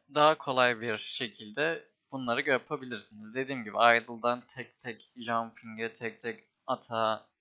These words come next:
çekmeye gerek yok. Idle'dan yalnızca running'e gidiş ve geliş olarak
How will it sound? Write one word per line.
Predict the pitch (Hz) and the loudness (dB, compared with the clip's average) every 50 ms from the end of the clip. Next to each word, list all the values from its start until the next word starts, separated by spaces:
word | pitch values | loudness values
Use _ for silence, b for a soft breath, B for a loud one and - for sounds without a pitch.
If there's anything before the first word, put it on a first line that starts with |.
| _ _ _ | _ _ _
çekmeye | - - 131 120 113 - - 120 113 113 110 | -8 -6 -6 -6 -6 -8 -8 -6 -4 -4 -4
gerek | 110 107 120 123 117 110 104 - _ | -2 0 2 2 2 2 0 -4 _
yok. | - - - - _ _ _ _ _ _ _ _ _ _ _ _ _ _ _ _ _ _ | -10 -10 -10 -12 _ _ _ _ _ _ _ _ _ _ _ _ _ _ _ _ _ _
Idle'dan | 156 156 160 160 147 143 131 117 110 113 113 113 107 - _ _ _ _ _ _ _ _ _ _ _ _ | 8 8 8 8 8 4 2 4 4 4 4 4 2 -4 _ _ _ _ _ _ _ _ _ _ _ _
yalnızca | - 147 143 143 135 127 117 110 117 117 113 | 2 4 4 4 2 -2 -2 0 2 4 6
running'e | 120 131 127 127 123 120 113 107 107 104 101 - - - _ _ _ _ _ _ _ _ _ _ _ _ _ _ _ _ _ _ _ _ _ _ _ 143 120 | 6 6 6 4 0 -2 0 2 2 2 2 0 -4 -12 _ _ _ _ _ _ _ _ _ _ _ _ _ _ _ _ _ _ _ _ _ _ _ -6 -4
gidiş | 123 127 123 131 117 - - | -2 0 0 0 -2 0 0
ve | 120 113 | -2 -2
geliş | 110 113 120 120 120 123 - - | 2 2 2 2 2 -2 -2 -2
olarak | 117 107 107 104 104 101 101 - | 0 0 2 2 2 0 0 -4